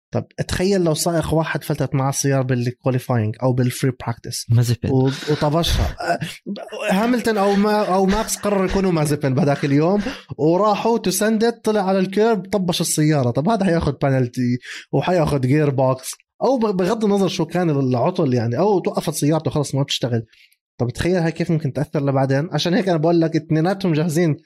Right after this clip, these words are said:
Speaker 1: ذهنيا، بس، آه، بنفس الوقت كل شيء مطروح على الطاولة إنه ممكن إنه لا هاد ولا هاد.
Speaker 2: طب مين راح يكون ثالث؟ خلاص احنا ضامنين أول وثاني ماكس
Speaker 1: <laughs>
Speaker 2: وهاملتون، أو على الأقل نحكي كواليفاينج، ها، بدناش نحكي السباق، ما بتعرف شو ممكن يصير فيه.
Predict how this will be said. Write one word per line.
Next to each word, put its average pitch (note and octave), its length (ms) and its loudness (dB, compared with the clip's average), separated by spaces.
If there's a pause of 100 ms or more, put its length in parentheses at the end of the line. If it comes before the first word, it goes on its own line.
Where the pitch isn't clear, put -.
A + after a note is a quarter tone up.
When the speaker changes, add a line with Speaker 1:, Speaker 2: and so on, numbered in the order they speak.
(300)
Speaker 1:
ذهنيا، F3 680 2 (560)
بس، C#3 320 -2
آه، C3+ 400 2 (500)
بنفس E3+ 240 0
الوقت F#3+ 180 0
كل A3 160 -2
شيء F#3 140 0
مطروح E3 380 0
على D3 60 -2
الطاولة C3+ 380 0
إنه C3 260 2
ممكن A#3+ 680 2 (240)
إنه F3+ 240 2
لا G#3 180 2
هاد G3+ 80 0
ولا G#3 240 2
هاد. D3 160 -4 (880)
Speaker 2:
طب B2 120 0
مين F3 180 4
راح F3+ 160 0
يكون D#3+ 260 2
ثالث؟ B2+ 380 0
خلاص D3 240 -2
احنا C#3+ 120 0
ضامنين C#3+ 340 2
أول C3+ 240 2
وثاني C3+ 360 0
ماكس C3+ 480 -2
Speaker 1:
<laughs> - 0 -
Speaker 2:
وهاملتون، A#2 840 0
أو C3+ 140 0
على D3 160 2
الأقل F3 480 0
نحكي E3 260 -4
كواليفاينج، D3+ 760 0
ها، A#2+ 100 -2 (300)
بدناش - 200 -2
نحكي A#2+ 180 -4
السباق، C3 380 -2
ما B2 60 0
بتعرف A#2+ 360 -2
شو A#2 100 0
ممكن A2+ 280 0
يصير A#2+ 240 0
فيه. A2 240 -4